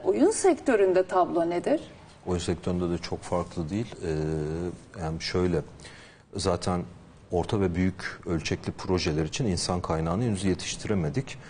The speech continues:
Speaker 2: Ee, bu biraz ama ekosistem problemidir. Neden? Çünkü mesela benim yaş grubum, benim bir alt yaş grubumda, e,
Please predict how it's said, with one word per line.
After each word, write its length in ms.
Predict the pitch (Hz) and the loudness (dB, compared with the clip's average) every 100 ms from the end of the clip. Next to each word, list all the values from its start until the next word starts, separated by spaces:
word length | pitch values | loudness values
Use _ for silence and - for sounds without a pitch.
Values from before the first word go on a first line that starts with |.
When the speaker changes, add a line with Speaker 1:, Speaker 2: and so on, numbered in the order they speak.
| - - 82 | -20 -10 -2
Speaker 2:
Ee, 160 | 82 | 0
bu 120 | 95 95 | 2 2
biraz 180 | 104 | 2
ama 140 | 104 87 | 2 0
ekosistem 640 | 101 107 - 98 - 101 | 0 -2 -2 -4 -2 -2
problemidir. 640 | - 87 76 80 90 104 | 0 0 2 0 0 0
Neden? 360 | 139 98 92 78 | 2 2 2 0
Çünkü 260 | - 165 - | -2 -6 -4
mesela 300 | 90 98 87 | -2 -2 0
benim 220 | 95 101 | 2 2
yaş 180 | 92 85 | 0 -2
grubum, 360 | - 87 82 85 | -2 0 2 2
benim 220 | 87 92 | 2 2
bir 40 | |
alt 240 | 92 - - | 2 2 -2
yaş 180 | 85 | -2
grubumda, 640 | - 87 82 82 82 85 135 76 - - - - | -2 -2 0 0 0 0 -2 -4 -16 -18 -18 -8
e, 60 | 85 | -2